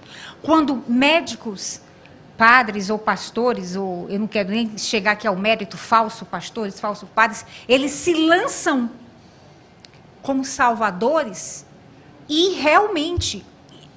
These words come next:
muitos deles, inclusive, usando recursos públicos, recursos do sus,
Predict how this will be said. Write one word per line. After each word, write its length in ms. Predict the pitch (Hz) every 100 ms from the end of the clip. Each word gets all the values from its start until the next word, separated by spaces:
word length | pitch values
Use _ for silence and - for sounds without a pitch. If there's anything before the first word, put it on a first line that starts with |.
| -
muitos 560 | 254 285 453 554 359 226
deles, 480 | 208 320 359 269 247
inclusive, 760 | 262 226 208 285 320 - - - - - - -
usando 540 | 311 269 285 294 294 277 - - - -
recursos 880 | 262 - - 359 381 - 240 - - -
públicos, 680 | - 302 320 233 - 202 -
recursos 600 | 208 220 269 269 - 220
do 140 | 190 202
sus, 720 | - - 320 339 254 -